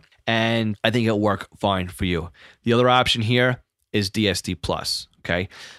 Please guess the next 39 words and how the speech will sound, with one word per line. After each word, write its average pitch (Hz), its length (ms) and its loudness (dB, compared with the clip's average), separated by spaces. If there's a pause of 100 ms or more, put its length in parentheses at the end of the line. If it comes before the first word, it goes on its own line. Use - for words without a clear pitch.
(120)
Actually, 123 240 0
now 107 160 2
I'm 95 80 -4
thinking 123 260 0
about 123 200 2
it, - 140 -4
there 101 80 -2
might 107 280 0
be 117 80 0
a 107 40 2
little 107 140 0
bit 110 60 0
of 98 80 -2
an 95 160 0
issue 110 340 0
with, 101 340 -2 (240)
uh, 90 120 2
Unitrunker 107 720 0 (100)
and 92 440 -4
P 104 320 0
twenty-five 95 640 -2
decoding. 113 480 0
That 98 160 -2
keeps - 200 -6
coming 104 280 -4
and 98 100 -4
going. 101 340 -2 (300)
So 107 200 2
we'll 101 120 2
see 107 220 0
how 98 140 0
that 92 180 0
works 90 260 -2
for 85 100 -6
you 85 160 0
as 87 200 -6
well. 82 220 -4 (320)
All 104 80 2
right. 117 200 2